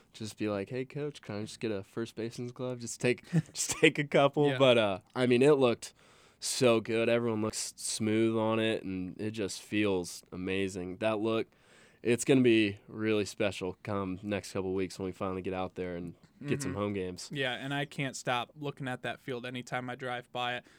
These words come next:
Speaker 2: My favorite part, I'm biased, is behind the plate where you got the big H
Speaker 1: Oh,
Speaker 2: logo
Speaker 1: yeah.
Speaker 2: with the axe through it. I mean, it just looks sweet. So when we,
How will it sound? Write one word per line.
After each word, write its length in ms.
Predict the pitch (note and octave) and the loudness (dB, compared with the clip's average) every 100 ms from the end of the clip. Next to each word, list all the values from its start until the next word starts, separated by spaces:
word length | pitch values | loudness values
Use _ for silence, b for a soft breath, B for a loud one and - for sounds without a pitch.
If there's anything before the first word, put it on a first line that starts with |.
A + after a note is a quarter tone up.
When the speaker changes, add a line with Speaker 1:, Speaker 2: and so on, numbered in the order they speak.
| b - | b 2
Speaker 2:
My 160 | C#3+ | 4
favorite 300 | C#3+ D3+ C#3 | 6 2 2
part, 240 | B2+ C3+ C3 | 2 4 2
I'm 100 | B2+ | 0
biased, 460 | C3 C3 B2+ - | 0 0 -2 -10
is 80 | B2+ | -14
behind 280 | C3 D3 B2 | -8 -6 -8
the 60 | |
plate 320 | A#2 - B2 A2 | -10 -8 -8 -8
where 100 | B2+ | -10
you 80 | B2+ | -8
got 200 | B2+ - | -12 -12
the 60 | |
big 260 | C3+ C3+ C3+ | -6 -6 -6
H 320 | C3+ C#3 - C#3+ | -4 -4 -4 0
Speaker 1:
Oh, 20 | |
Speaker 2:
logo 220 | A2 G2+ | 4 4
Speaker 1:
yeah. 260 | G2 C3+ C3+ | 4 2 2
Speaker 2:
with 200 | C3 A#2+ | -2 -6
the 140 | A2+ | -2
axe 300 | C3 C3 - | -2 -2 -6
through 240 | C#3+ C3 | -6 -2
it. 80 | B2+ | -2
I 80 | B2+ | -2
mean, 220 | C3 B2+ | -6 -4
it 140 | C3 B2+ | -6 -6
just 260 | C3 - | -8 -10
looks 260 | B2+ B2 - | -8 -8 -8
sweet. 520 | - C#3+ C3+ C3+ C#3 b b | -10 -6 -4 -4 -6 b b
So 260 | - C#3 | -2 0
when 220 | B2+ B2+ C3 | 0 -2 -4
we, 160 | C#3+ | -6